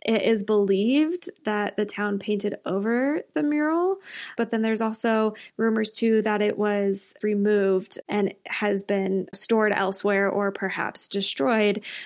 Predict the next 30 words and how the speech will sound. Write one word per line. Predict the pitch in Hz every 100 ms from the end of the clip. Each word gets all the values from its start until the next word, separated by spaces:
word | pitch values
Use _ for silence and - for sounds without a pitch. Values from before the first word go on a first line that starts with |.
| -
And | - 226 208
so | 226 214
I | 214
haven't | 247 277
come | - 240
across | 233 220 214
anything | 214 208 208
in |
the | 202 -
archives, | 240 240 220 214
but |
it | 214
would | 226 262
be | 277
interesting | 226 214 202 208 202
to | 202
know, | 208 208 208 202 202 202 - - -
um, | 214 208 202
because | 208 214 214 202 -
she | - 226
was | 220 226 233 240 240 240 - _
painting | - 247 262 269
this | 214 202 214
mural | 202 208
within | 202 208 - 247
the, | 262 196 _ _ -
within | 226 226 277
the | 294
building | 208 226 220 202
itself. | 196 - - 254 220 196 202 -